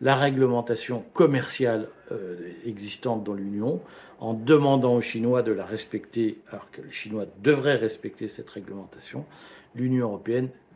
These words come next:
le refuse, refuse de faire acte d'autorité vis-à-vis de l'économie chinoise et des pratiques chinoises qui sont des pratiques déloyales.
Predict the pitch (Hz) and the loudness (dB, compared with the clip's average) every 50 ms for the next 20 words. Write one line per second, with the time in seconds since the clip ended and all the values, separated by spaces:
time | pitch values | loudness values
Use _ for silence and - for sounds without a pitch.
0 | - - 120 117 131 127 - 113 120 113 - - - 123 127 151 165 160 139 - | -14 -10 -4 -2 -2 0 2 2 2 2 0 -2 -4 -4 -4 -4 -6 -8 -8 -6
1 | 110 110 - - 151 156 151 131 120 113 - - - - - - _ _ _ - | -6 -6 -6 -6 -8 -8 -4 -2 -2 -2 -2 -4 -12 -20 -20 -20 _ _ _ 2
2 | 131 127 120 113 - - - - 151 156 151 - - 147 135 131 135 127 131 123 | 2 4 4 2 -2 -4 0 2 2 2 2 0 0 0 2 2 2 2 2 0
3 | 110 113 113 107 - 127 143 143 139 - - 113 127 127 117 113 107 107 131 127 | 0 0 -2 -2 0 0 0 0 -2 -4 -8 -10 -8 -6 -4 -4 -4 -4 -6 -6
4 | 123 113 110 - 123 113 117 117 117 110 - - 117 110 127 143 135 123 107 107 | -6 -6 -4 -4 -4 -4 -2 -4 -4 -6 -6 -6 -4 -4 -2 -2 -2 -4 -6 -8
5 | 110 - - - - 147 143 - - 147 131 - - - - 117 104 110 113 120 | -10 -10 -8 -4 -2 -2 -2 -4 -8 -10 -10 -10 -12 -12 -10 -10 -8 -6 -4 -2
6 | 131 135 123 - - 117 113 - - 113 107 104 - - 113 - - - 135 123 | -2 -2 -4 -6 -12 -18 -14 -10 -8 -8 -8 -8 -8 -10 -12 -12 -10 -10 -10 -4
7 | 117 131 131 120 117 110 104 98 - - | 2 2 4 4 4 2 0 -2 -6 -10